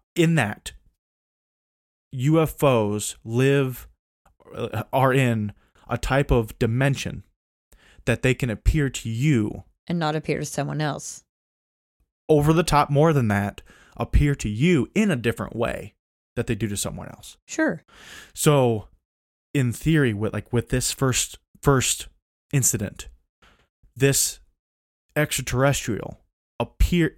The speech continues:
Speaker 1: extraterrestrial
Speaker 2: <laughs>
Speaker 1: appeared, sorry, appeared to these people
Speaker 2: In
Speaker 1: in a
Speaker 2: different
Speaker 1: fashion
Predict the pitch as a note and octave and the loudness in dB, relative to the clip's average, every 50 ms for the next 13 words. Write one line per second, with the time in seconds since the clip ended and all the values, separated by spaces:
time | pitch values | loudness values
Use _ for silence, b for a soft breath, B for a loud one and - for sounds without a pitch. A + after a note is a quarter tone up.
0 | - - G#2+ - - - A#2+ - - - - B2 A2+ - - - A#2 A#2 A2+ A2+ | -8 -10 -8 -6 -4 -4 -4 -4 -4 0 0 2 2 0 -2 -2 0 2 4 4
1 | A2+ G#2 G2+ - - - - - - - E3+ C#3+ C#3+ B2+ - - G3+ G3+ D#3+ B2+ | 4 2 0 -2 -6 -12 -18 -18 -6 -4 -2 -2 -2 0 2 4 4 4 4 2
2 | A#2+ - - C#3 C3 A#2 - - B B B B B - - - - - F#3+ F#3+ | 2 2 2 4 4 4 2 -2 B B B B B -2 0 2 4 4 4 4
3 | F#3 F#3 E3+ - - - C#3 B2+ A#2+ B2 B2+ D3+ - - - - D3 C3 - - | 4 2 0 0 0 0 0 0 2 2 0 0 0 -2 -4 -6 -6 -4 -4 -6
4 | - - G2+ - _ _ _ _ _ _ _ - E3+ D3 C#3 C3 B2 C3+ C#3 - | -8 -8 -10 -14 _ _ _ _ _ _ _ 0 2 4 4 4 2 2 0 2
5 | C#3+ C3+ C3+ C3+ C3 - - D#3 D3+ D#3 D3+ | 4 4 4 4 2 2 2 2 2 0 -2